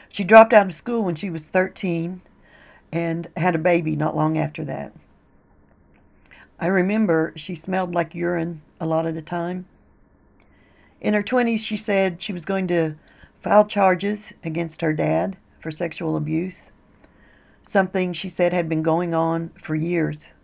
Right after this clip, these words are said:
from the time we were in grade school. She never filed those charges, and she died when she was only thirty-one. I totally lost touch with her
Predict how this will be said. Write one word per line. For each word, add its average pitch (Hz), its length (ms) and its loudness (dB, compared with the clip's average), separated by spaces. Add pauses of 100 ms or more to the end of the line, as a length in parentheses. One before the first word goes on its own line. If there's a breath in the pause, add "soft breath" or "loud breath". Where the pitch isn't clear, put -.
(160)
from 165 140 -6
the 160 80 -4
time 165 300 -2
we 165 120 -4
were 156 160 -2
in 147 300 -6
grade 160 260 -2
school. 147 400 -10 (2000 soft breath)
She 214 80 -2
never 214 240 4
filed 196 280 6
those 170 200 -2
charges, 156 720 0 (1000 soft breath)
and 160 320 0
she 170 140 -8
died 165 280 6
when 156 140 -4
she 170 100 -8
was 151 140 -4
only 156 180 0
thirty-one. 160 720 -2 (1400 soft breath)
I 175 60 -2
totally 233 480 0
lost 180 380 0
touch - 260 -2
with 156 140 -10
her 147 340 -4